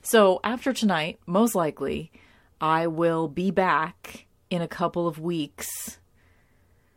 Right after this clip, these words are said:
You know, you know how I am.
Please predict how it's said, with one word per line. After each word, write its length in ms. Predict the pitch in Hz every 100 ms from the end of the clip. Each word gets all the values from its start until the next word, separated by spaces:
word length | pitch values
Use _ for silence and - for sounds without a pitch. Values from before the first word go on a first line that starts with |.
| _ _ _ _ _ _ _ _ _ _ _ _ _ - 185
You 200 | 196 196
know, 260 | 170 139 156 - - -
you 120 | 262
know 80 | 220
how 180 | 151 143
I 80 |
am. 400 | 117 - 147 156